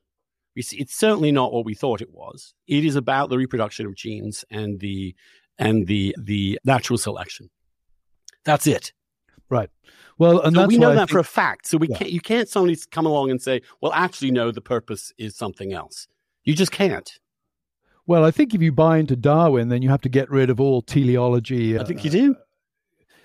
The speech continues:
Speaker 2: in which case, I think it becomes hard to, and I know you've done this, Andrew, it becomes hard to criticize things like the,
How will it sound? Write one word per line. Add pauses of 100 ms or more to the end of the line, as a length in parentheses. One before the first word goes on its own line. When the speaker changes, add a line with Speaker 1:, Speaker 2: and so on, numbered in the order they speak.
(300)
Speaker 2:
in
which
case,
I
think
it
becomes (720)
hard
to,
and
I
know
you've
done
this,
Andrew,
it
becomes
hard
to
criticize
things
like
the,